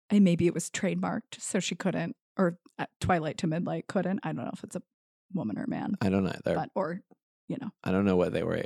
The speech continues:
Speaker 2: capable of doing.
Speaker 1: Yeah.
Speaker 2: But, I mean, they use Harry Po-, they use the name Harry Potter, so I
Speaker 1: Totally.
Speaker 2: think, like,
Speaker 1: Yeah, that's
Speaker 2: that's,
Speaker 1: true.
Speaker 2: that's totally fine,
Speaker 1: Yeah,
Speaker 2: I
Speaker 1: that's
Speaker 2: think.
Speaker 1: true.
Speaker 2: He, he just, he's a man who doesn't wanna be described as a boy anymore.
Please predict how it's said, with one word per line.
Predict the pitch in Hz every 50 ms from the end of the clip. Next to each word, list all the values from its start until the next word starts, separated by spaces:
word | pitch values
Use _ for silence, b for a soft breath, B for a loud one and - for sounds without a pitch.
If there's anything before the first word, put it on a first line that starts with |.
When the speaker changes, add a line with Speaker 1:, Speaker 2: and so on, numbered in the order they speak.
| - _ -
Speaker 2:
capable | - 85 - - - - - -
of | - 98 90
doing. | 95 92 - - -
Speaker 1:
Yeah. | - - - -
Speaker 2:
But, | - 104 107 104 98 95 98 95 - - _ _ _ -
I | -
mean, | 104 95 90 90
they | 92 101
use | 113 120 127 117 98 98
Harry | 98 101 92 80 76
Po-, | - - - - -
they | 107
use | 113 120 101
the | 87 87
name | 85 85 90 95 101 90 90
Harry | 92 90 87 76
Potter, | - - 85 87 87 - - -
so | - - -
I | -
Speaker 1:
Totally. | - 233 - -
Speaker 2:
think, | - - -
like, | -
Speaker 1:
Yeah, | - - -
that's | - - 170 - -
Speaker 2:
that's, | - -
Speaker 1:
true. | 185 - -
Speaker 2:
that's | - 98 - -
totally | - - 90 - -
fine, | - 101 101 98
Speaker 1:
Yeah, | -
Speaker 2:
I | 247 233
Speaker 1:
that's | -
Speaker 2:
think. | 90 90 -
Speaker 1:
true. | - - - - - - - 95
Speaker 2:
He, | 90 92 92 95 -
he | 95 101
just, | 95 90 - - -
he's | 113 110 95 95
a | 92
man | 90 92 87 90 87
who | 90
doesn't | 87 90 87 90
wanna | 90 87 87
be | 87 85
described | 85 85 - - 90 90 92
as | 90 90
a | 85
boy | 87 92 92 92 87
anymore. | 85 82 82 85 90 - -